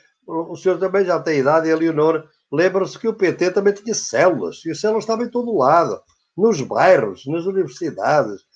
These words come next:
nos sindicatos, nas empresas. Ah, tá bem, era comunista, tradição comunista, não quero lá saber. Era, era em democracia, não era num sistema de partido único.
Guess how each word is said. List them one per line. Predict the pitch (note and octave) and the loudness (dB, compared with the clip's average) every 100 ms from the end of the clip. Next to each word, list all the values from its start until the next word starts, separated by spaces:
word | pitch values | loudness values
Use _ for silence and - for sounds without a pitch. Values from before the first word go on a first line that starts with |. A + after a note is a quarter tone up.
| _ _ | _ _
nos | F#3+ G#3 | -2 -2
sindicatos, | A3 G3+ F#3 - A2+ C#3+ D#3 - F3 | -2 -4 -6 -4 0 2 2 -2 0
nas | G3+ G3+ | 2 4
empresas. | F#3+ C#3 E3 F#3+ F3+ A2+ G#2 _ _ _ _ _ _ _ D4+ | 2 4 4 6 4 0 -8 _ _ _ _ _ _ _ -16
Ah, | D4 - - | -14 -16 -8
tá | - G#3 | -2 4
bem, | A3+ G#3+ F3+ | 6 6 6
era | E3 | 2
comunista, | - F3+ F3+ F#3 D3+ C#3 | 0 -4 0 0 0 -4
tradição | C#3+ C#3+ E3 E3 | -4 -4 -4 -6
comunista, | C#3 C3+ - B3+ | -8 -10 -10 -8
não | |
quero | G#3 C#3 | -4 -2
lá | C3 | -2
saber. | - C#3 C3 F#2 - | 0 0 2 0 -4
Era, | C3+ E3 E3+ | -2 0 0
era | - G3 A3 | 4 6 8
em | |
democracia, | G#3+ G3 G3 E3 - E3+ A2+ | 6 2 0 0 0 2 2
não | G#2 C3 | 0 2
era | D3 C#3+ | 2 2
num | C#3+ C#3 | 0 -4
sistema | - - D#3+ C#3+ | -6 -2 0 0
de | C3 | -2
partido | C#3 C3 D3 D3+ | -4 -4 -2 0
único. | D#3 G#2+ - | 0 -2 -8